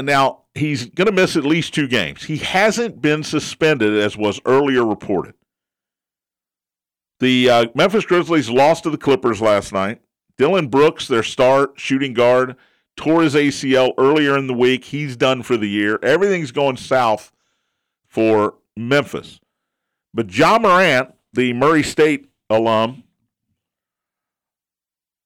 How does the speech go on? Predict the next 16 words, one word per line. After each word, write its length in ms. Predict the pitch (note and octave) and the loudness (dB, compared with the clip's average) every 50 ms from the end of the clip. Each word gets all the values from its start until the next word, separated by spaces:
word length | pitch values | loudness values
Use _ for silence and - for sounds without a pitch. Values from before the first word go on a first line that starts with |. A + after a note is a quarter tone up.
| _ _ _ _ _ _ | _ _ _ _ _ _
p-, 140 | - - - - _ _ - | -10 -10 -10 -10 _ _ -2
posted 460 | - D4 - B3 - - G#3+ F3+ D#3+ | 2 2 4 4 2 0 0 2 4
on 140 | D3+ D3+ - | 4 2 2
Instagram 840 | C3+ E3 G3 - - - C#3 - B2 A2+ A2 A2 A2+ C3 C#3+ - _ _ _ _ _ _ | 2 -2 -2 -2 -4 -6 -4 -2 0 0 2 0 0 -2 -4 -10 _ _ _ _ _ _
at 320 | A#2 A#2 A#2 A2+ - _ | 0 0 0 -2 -4 _
five 360 | - - - C#3 D3 F3 G3 | -20 -4 -2 0 2 2 2
o'clock 440 | F#3+ D#3+ - - E3 D#3+ E3+ E3+ - | 0 -2 0 0 0 0 0 0 0
in 120 | D#3+ C#3+ C3 | -4 -2 -2
the 80 | B2 | -4
morning 640 | A#2 A#2 A#2 B2+ D#3 F#3 F3+ C3+ A2 G#2+ C3 C#3+ _ | -4 -2 0 2 2 2 2 2 0 -2 -4 -10 _
after 380 | - A#2 A#2 A#2 - - A2 A2+ | 0 0 0 0 0 -2 0 0
a 80 | A2 G2 | 0 -2
game 340 | F2 B2+ C3+ D3+ D3+ C#3 | 0 -2 0 0 -2 -4
in 260 | B2+ C3+ E3 G#3 G#3+ F3+ | -2 -2 -2 -2 0 2
Denver, 520 | G3+ G#3 G#3 F3 A2 G2+ F2+ A2 - _ _ _ _ _ _ _ _ _ _ _ _ _ _ _ _ _ _ _ _ _ _ _ _ _ _ _ _ _ _ _ | 4 4 4 2 2 -2 -2 -2 -6 _ _ _ _ _ _ _ _ _ _ _ _ _ _ _ _ _ _ _ _ _ _ _ _ _ _ _ _ _ _ _
himself 800 | - D#3 D3 C#3+ - - - G3 G#3 F#3+ E3+ D#3 - - _ | -2 -2 -2 -2 -4 0 4 4 6 6 4 2 0 -14 _